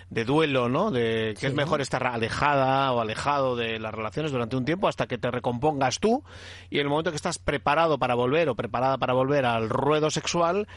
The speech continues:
Speaker 1: seguramente vas a ser otra persona, diferente, sin tabúes pues,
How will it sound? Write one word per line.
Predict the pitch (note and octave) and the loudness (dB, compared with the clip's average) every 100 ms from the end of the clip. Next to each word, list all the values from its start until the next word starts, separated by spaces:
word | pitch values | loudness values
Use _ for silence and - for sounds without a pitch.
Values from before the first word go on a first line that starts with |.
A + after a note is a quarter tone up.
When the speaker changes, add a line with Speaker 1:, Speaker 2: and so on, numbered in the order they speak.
| - - | -18 -10
Speaker 1:
seguramente | - D3 F3+ F#3 F3 | -2 2 2 2 0
vas | E3+ | 0
a | E3 | 0
ser | E3 | -2
otra | D3+ C#3 | -2 -2
persona, | A#2+ - C#3 G#2+ F#2 - | -2 -2 -2 -2 -6 -6
diferente, | A2+ - B2 C#3+ C3 G#2 - | -4 0 0 -2 -4 -6 -10
sin | - A#2+ A#2 | -6 -4 -2
tabúes | A#2 A#2+ C#3+ A#2+ | -2 0 0 0
pues, | G#2+ | -4